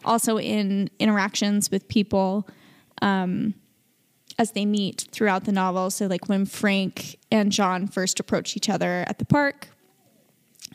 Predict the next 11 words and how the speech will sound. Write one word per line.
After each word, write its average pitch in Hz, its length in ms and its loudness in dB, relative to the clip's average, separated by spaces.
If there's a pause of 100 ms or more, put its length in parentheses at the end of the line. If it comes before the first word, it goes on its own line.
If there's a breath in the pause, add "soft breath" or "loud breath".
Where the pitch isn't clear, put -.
(120)
it's 226 180 2
pretty 214 540 0 (760 loud breath)
obvious 233 480 2
to - 180 2
us 196 180 0
readers 233 320 4
because 202 300 -2
we 214 80 0
can 196 180 -4
see, 196 200 0
like, 180 240 -4